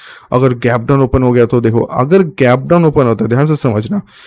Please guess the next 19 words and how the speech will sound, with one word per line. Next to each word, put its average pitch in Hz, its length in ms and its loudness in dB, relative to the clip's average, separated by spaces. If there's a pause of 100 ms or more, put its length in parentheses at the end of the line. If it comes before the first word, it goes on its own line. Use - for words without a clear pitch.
(220)
अगर 190 240 2
मार्केट 180 340 2
गैप 135 200 2
डाउन 151 200 0
ओपन 131 220 0
होता 107 220 0
है, 107 120 -2
that 120 200 0
means 165 200 -2
इस 165 200 0
पैटर्न 139 480 2
का 175 120 4
जो 165 140 2
काम 151 340 2
है 127 180 2
वो 123 240 0
अचीव 156 320 2
हो 123 180 2
गया, 101 180 -4